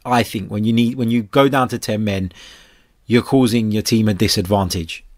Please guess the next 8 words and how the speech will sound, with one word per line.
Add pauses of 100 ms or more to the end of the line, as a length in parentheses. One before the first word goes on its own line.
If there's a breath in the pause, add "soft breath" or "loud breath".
(160)
And
I
don't
see (600 soft breath)
why
people
are
so,